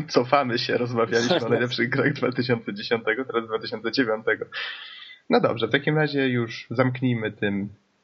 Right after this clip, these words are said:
Speaker 1: kwestię Borderlands. Trzeci raz już, jak, jak mówiłeś. Em, przejdźmy w takim razie do ostatniego tematu dzisiejszego podcastu, czyli do targów ces. To tutaj oddaję ci, Geksen,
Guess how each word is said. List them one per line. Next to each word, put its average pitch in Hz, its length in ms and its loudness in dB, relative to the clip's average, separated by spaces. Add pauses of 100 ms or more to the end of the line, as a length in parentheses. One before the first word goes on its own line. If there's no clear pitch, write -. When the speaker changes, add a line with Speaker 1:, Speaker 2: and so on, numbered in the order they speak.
(840)
Speaker 1:
kwestię 117 440 0
Borderlands. 151 680 0 (1120)
Trzeci 123 500 2
raz 123 300 2
już, 143 340 -2
jak, 113 260 2 (960)
jak 117 220 2
mówiłeś. 127 500 2 (880)
Em, 117 440 2
przejdźmy 170 520 0
w 151 60 -12
takim 135 280 0
razie 135 200 2
do 127 100 4
ostatniego 127 440 0
tematu 110 360 -2
dzisiejszego 110 440 -2
podcastu, - 480 0
czyli 165 220 0
do 117 100 -2
targów 117 340 2 (100)
ces. - 480 -2 (800)
To 104 80 -8
tutaj 110 240 0
oddaję 107 380 2
ci, 104 160 -8
Geksen, 104 480 -2